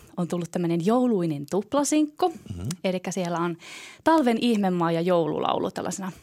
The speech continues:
Speaker 1: uusina sovituksena. Ja tää on tehty yhteistyössä The Snowflakes-orkesterin kanssa.
Speaker 2: Okei, mikäslainen bändi tää oikein on?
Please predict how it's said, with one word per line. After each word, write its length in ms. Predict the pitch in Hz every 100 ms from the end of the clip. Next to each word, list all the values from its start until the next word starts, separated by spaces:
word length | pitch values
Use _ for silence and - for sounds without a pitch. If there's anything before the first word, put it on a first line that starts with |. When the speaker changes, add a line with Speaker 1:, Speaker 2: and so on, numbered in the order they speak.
| -
Speaker 1:
uusina 300 | 180 175 170
sovituksena. 680 | 160 170 156 147 - 165 143 - -
Ja 100 | 190
tää 100 | 196
on 80 | 196
tehty 220 | 185 196
yhteistyössä 640 | 226 - 180 - 170 170 - - - - - -
The 80 | 214
Snowflakes-orkesterin 1300 | 220 220 202 180 165 - - - 180 - 185 180 185
kanssa. 360 | - 202 - - - - 98
Speaker 2:
Okei, 260 | 92 - 92 78
mikäslainen 500 | 95 73 82 80 78 -
bändi 300 | 80 78 80
tää 200 | - 95
oikein 300 | 71 - -
on? 60 | -